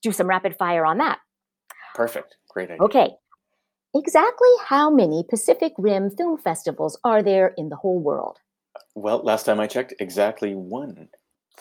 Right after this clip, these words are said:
Speaker 2: and that is Short Circuit.
Speaker 1: Which leads to my next question. How long has the festival been going?
Speaker 2: Uh, this is our ninth year.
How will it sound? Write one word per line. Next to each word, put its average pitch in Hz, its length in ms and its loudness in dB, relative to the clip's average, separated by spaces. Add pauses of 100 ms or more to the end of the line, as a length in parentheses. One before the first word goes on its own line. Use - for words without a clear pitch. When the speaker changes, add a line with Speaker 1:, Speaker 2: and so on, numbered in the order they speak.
Speaker 2:
and 98 100 -8
that 90 140 2
is - 340 -8 (240)
Short - 320 0
Circuit. - 380 -6 (680)
Speaker 1:
Which 208 200 2
leads 185 300 6
to 180 80 -4
my 175 120 0
next - 280 -2
question. 160 360 -4 (160)
How 220 120 2
long 233 180 4
has 220 120 -2
the - 80 -2
festival 190 360 0
been 147 140 -8
going? 139 260 -10 (540)
Speaker 2:
Uh, 117 100 4
this 107 180 0
is 127 60 2
our 113 80 4
ninth 113 380 0
year. 147 320 -4